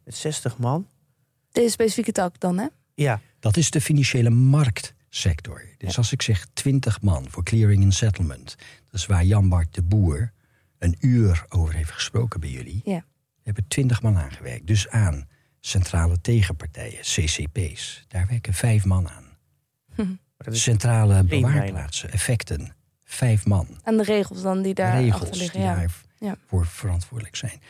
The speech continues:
Speaker 3: Als je kijkt naar de regelgeving voor financiële markten zelf, de beurzen. Er zijn negen man die eraan werken, die daarvoor verantwoordelijk zijn. Die kan ze met naam en toename opnoemen.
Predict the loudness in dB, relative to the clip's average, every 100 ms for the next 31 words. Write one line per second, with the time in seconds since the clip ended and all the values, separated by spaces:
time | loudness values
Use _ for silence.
0 | -20 _ _ _ -4 -2 0 0 2 2
1 | 2 0 -6 _ _ -2 2 4 2 2
2 | 2 0 -4 -10 -10 -4 -2 -2 -4 -6
3 | -2 2 2 0 -2 0 0 -2 0 2
4 | 4 4 4 0 -6 -18 _ _ _ _
5 | _ _ _ _ _ -16 -6 0 2 4
6 | 4 4 2 2 -2 -8 _ _ -4 -2
7 | -4 -6 -6 -4 0 2 4 2 0 -2
8 | -2 -4 -4 -8 -8 -4 0 2 2 2
9 | 4 4 4 4 6 4 2 2 4 4
10 | 2 0 0 -2 -8